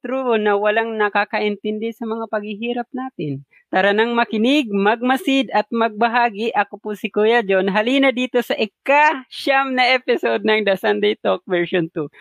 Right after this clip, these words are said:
Mga ka-share, gamitin ang hashtag atonement at hashtag T S T V two sa inyong comments at sa pag-share ninyo ng live post na ito.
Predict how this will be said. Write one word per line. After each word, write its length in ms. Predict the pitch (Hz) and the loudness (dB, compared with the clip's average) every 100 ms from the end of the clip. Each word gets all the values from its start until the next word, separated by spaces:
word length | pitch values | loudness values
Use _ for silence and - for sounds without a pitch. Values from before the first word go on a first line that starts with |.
| - | -8
Mga 300 | - 180 214 | 0 2 2
ka-share, 400 | 240 226 262 247 | 0 0 2 2
gamitin 720 | 214 226 226 247 269 - 269 254 | 2 0 2 0 -2 0 0 0
ang 260 | - 240 226 | 0 0 0
hashtag 760 | - 247 240 - - 233 226 - | 0 0 0 -6 0 0 0 0
atonement 720 | 214 214 240 254 226 208 214 - | -2 -2 -6 -4 0 0 0 -2
at 200 | - 185 - - | -2 -2 -2 -12
hashtag 800 | - 226 240 - - 196 196 190 _ _ _ _ | -2 0 0 -6 0 2 2 -2 _ _ _ _
T 240 | - 269 262 | -2 2 2
S 160 | 262 | 0
T 300 | - 262 254 | -2 0 0
V 240 | 202 254 247 | 2 0 0
two 240 | 226 214 | 0 0
sa 160 | 214 226 | 0 0
inyong 400 | 202 208 196 196 | 2 2 2 0
comments 560 | 214 220 220 208 - - | 2 2 2 0 -2 -4
at 220 | 220 240 | -2 -2
sa 240 | - 294 | -2 -4
pag-share 480 | 277 269 240 269 254 | 0 -2 -2 0 2
ninyo 460 | 254 247 233 226 220 | 2 0 2 2 2
ng 240 | 202 202 | 2 0
live 400 | 185 190 208 196 | 2 2 0 -4
post 320 | - 202 208 | -4 -2 -2
na 240 | - 180 180 | -2 -2 0
ito. 240 | 165 160 | 0 -2